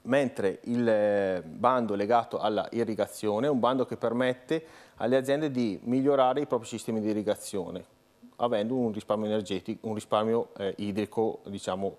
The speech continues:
eh, molto importante. Ehm, questo bando permette la riconversione di sistemi di irrigazione a scorrimento a sistemi più efficienti, quali possono essere pivot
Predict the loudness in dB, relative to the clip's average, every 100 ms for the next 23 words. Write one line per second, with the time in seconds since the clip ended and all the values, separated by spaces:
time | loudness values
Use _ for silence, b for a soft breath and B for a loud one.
0 | -12 -14 -10 -8 -8 -8 -8 -6 -6 -8
1 | -10 -20 B B B B B B -10 -6
2 | -4 -4 -6 -10 -12 -18 _ _ _ _
3 | -10 -8 -8 0 0 2 2 4 4 2
4 | 2 2 2 2 2 2 0 0 2 2
5 | 2 2 -2 -6 -2 0 0 0 0 -2
6 | -2 -2 -2 0 0 2 2 2 0 0
7 | 0 -4 -8 -6 0 2 2 -2 -6 B
8 | B B _ -4 -2 -2 0 0 0 -2
9 | -4 2 2 2 -2 -4 -2 0 -2 -4
10 | -6 -4 -2 2 0